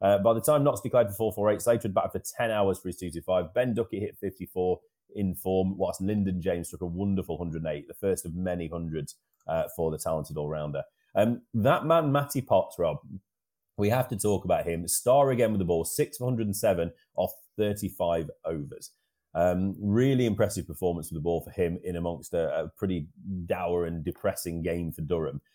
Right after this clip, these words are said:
Um, second innings for Durham, then Luke Fletcher got straight into Durham order before the trio of Dixon, Keegan Peterson, the South African, and Captain Scott Borthwick put up some resistance,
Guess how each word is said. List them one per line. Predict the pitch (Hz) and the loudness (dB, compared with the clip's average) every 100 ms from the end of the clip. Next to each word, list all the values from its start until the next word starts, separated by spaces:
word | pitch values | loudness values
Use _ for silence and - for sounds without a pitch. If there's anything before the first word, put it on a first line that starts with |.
| _ - | _ 2
Um, | 110 113 117 | 4 4 0
second | - 160 151 143 | 2 2 2 2
innings | 135 113 | 0 2
for | |
Durham, | 127 127 | 4 4
then | 123 120 | 6 6
Luke | 135 135 | 4 2
Fletcher | 123 104 | 0 0
got | 101 | -2
straight | - 123 113 104 | 0 2 2 2
into | 92 | -2
Durham | 90 98 92 | 0 2 4
order | 92 87 | 4 2
before | - 92 | -2 -4
the | 87 | -4
trio | - 95 92 | -2 0 2
of | 87 | 0
Dixon, | 110 - - 98 - _ _ | -4 -6 -4 -6 -6 _ _
Keegan | - 135 117 101 | 2 4 4 2
Peterson, | 107 98 98 | 0 0 -2
the | 92 | 0
South | 95 90 | 0 0
African, | 85 95 87 | -2 -4 -4
and | 82 | -8
Captain | - - - 87 | -10 -12 -10 -10
Scott | - 90 85 | -4 -2 0
Borthwick | 87 104 - | -2 -2 -8
put | 95 | -6
up | 85 | -6
some | - 98 | -4 -4
resistance, | 90 80 87 - 80 | -4 -6 -8 -8 -12